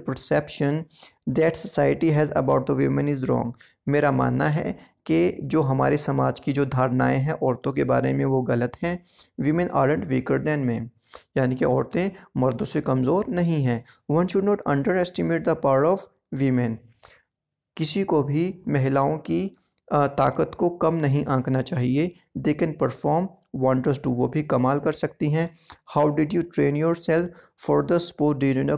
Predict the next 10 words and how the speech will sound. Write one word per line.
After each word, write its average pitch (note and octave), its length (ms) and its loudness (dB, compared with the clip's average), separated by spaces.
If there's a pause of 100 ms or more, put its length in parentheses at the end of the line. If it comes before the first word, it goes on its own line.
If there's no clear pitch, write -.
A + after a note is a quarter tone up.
competition? A#2 640 -2 (420)
आपने E3 280 0
अपने - 320 -4
आप C3+ 200 0
को E3 120 -2
कैसे C#3+ 300 -2
प्रशिक्षित - 680 -4
किया C#3 360 0 (400)
प्रतियोगिता C3+ 640 0
के G3 320 0